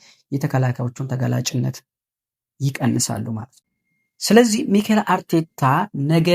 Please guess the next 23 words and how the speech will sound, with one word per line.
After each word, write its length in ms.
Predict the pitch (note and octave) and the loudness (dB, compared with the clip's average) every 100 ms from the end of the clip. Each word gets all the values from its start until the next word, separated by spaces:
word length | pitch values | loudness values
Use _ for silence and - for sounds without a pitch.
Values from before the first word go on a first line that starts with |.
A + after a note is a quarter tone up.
| F#3+ F#3 | 4 2
የኒውካስሉን 800 | C#3+ C#3+ F3+ - E3+ - D#3+ D#3 | 0 2 2 2 0 0 0 0
ጨዋታ 280 | C#3+ C#3+ C3+ C#3 | -2 -2 0 -2
አሸንፎ 460 | C3+ D3+ C3+ C3 A#2+ | -2 -2 -2 -2 -2
ለመምጣት 680 | A2+ C3+ E3 F#3 E3 - D#3+ - _ _ _ _ _ _ _ _ _ _ | 2 4 4 2 -2 -2 -2 -4 _ _ _ _ _ _ _ _ _ _
የሚከተሉትን 640 | F#3+ G3 E3+ D#3 C3+ C3 B2 | -2 2 0 2 0 2 0
ነገሮች 340 | B2 A#2+ B2 - | 0 -2 -4 -6
ማድረግ 300 | B2 B2 A2+ | -8 -8 -6
አለበት። 380 | A#2 A2 - - D#3 | -6 -8 -14 -6 2
አንደኛ 360 | F#3 G3+ A3+ B3 - _ _ _ _ | 4 4 4 2 -2 _ _ _ _
ኤዜን 340 | F#3+ F#3+ E3 D#3 | 4 4 4 2
መጠቀም 440 | B2+ B2+ B2+ B2 | 0 -6 -8 -6
ነው 100 | A#2+ | -4
ለዚህ 260 | A#2+ B2 C#3+ | -6 -10 -14
ጨዋታ። 240 | C3 B2 - _ - | -16 -16 -18 _ -2
ኤዜ 240 | E3 F3+ G3+ | 2 4 2
ለዚህ 260 | F3+ C3 C3 | 0 0 -2
ጨዋታ 240 | - B2+ D3+ - _ | -4 -2 -2 -4 _
ቁልፍ 340 | - F#3 F#3+ - | -4 0 0 0
ተጫዋች 380 | C#3 B2 B2 B2 | -4 -4 -2 -2
ነው፣ 140 | B2 A#2+ | -2 0
ዴክላን 360 | C#3 C#3 B2+ | 0 0 0
ራይስ 180 | C3 B2 | 0 0
እንደተጠበቀ 600 | C3 A#2 B2 A#2 - A#2 | -2 -2 -2 -6 -6 -8